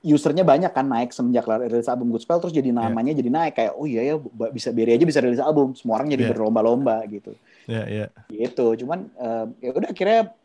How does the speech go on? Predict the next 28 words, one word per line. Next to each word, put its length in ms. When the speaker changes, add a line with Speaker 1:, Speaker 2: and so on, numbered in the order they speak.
Speaker 1:
ngerjain 360
album 280
disuntik 560
dana 240
sama 200
mereka. 440
Speaker 2:
Hmm. 320
Speaker 1:
Jadi 160
gue 140
sebenarnya 260
udah 60
setengah 200
jadi 160
kan 100
albumnya. 340
Speaker 2:
Iya, 240
Speaker 1:
Cuman 160
Speaker 2:
iya, 60
Speaker 1:
gue 60
Speaker 2:
iya. 60
Speaker 1:
belum 120
punya 180
dana 220
buat 140
mixing 240
mastering 380
masa 240
itu. 320